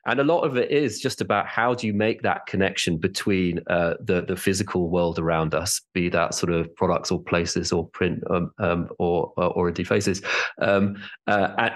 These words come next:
and its digital equivalent. Um, and of course, we're all out and about on our phones all the time. I mean, actually, the, the more, more dangerous thing is get people to look up from their phones,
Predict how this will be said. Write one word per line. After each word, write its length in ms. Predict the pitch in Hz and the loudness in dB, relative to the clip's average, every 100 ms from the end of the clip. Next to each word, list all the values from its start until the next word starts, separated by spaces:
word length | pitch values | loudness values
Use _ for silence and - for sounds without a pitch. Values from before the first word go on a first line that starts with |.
| - | 0
and 280 | 113 110 - | 2 0 0
its 200 | 113 - | -2 0
digital 360 | - 104 - 90 | 0 0 0 0
equivalent. 560 | 87 95 71 67 - - - | 2 0 0 -4 -6 -10 -2
Um, 340 | 95 95 92 117 | 0 2 2 0
and 280 | 113 113 - _ | 0 0 -4 _
of 120 | 139 - | -8 0
course, 360 | 196 143 - | 2 2 0
we're 200 | 117 113 | 0 4
all 180 | 110 107 104 | 4 4 2
out 160 | 98 | 0
and 80 | 92 | 0
about 320 | 85 87 85 - | 0 2 0 2
on 140 | 92 | 2
our 120 | 85 85 | 2 0
phones 420 | 78 80 95 - - | 0 2 0 -2 0
all 140 | 90 | 0
the 100 | 87 | 0
time. 440 | - 80 87 90 - | 0 0 0 -4 -6
I 100 | 87 | 0
mean, 240 | 92 92 90 | 2 2 2
actually, 300 | 92 - 87 | 0 0 -2
the, 140 | 82 | -2
the 80 | - | 0
more, 200 | 95 95 107 | 0 2 0
more 120 | 101 | 0
dangerous 260 | 135 151 | 2 2
thing 80 | 90 | 0
is 80 | 92 | 0
get 140 | 92 - | 0 -2
people 160 | 85 | -2
to 60 | 82 | 0
look 200 | 98 - | 0 2
up 240 | - - | 0 0
from 120 | 82 | -2
their 140 | 78 76 | 0 0
phones, 440 | 82 82 90 - | 0 0 0 -2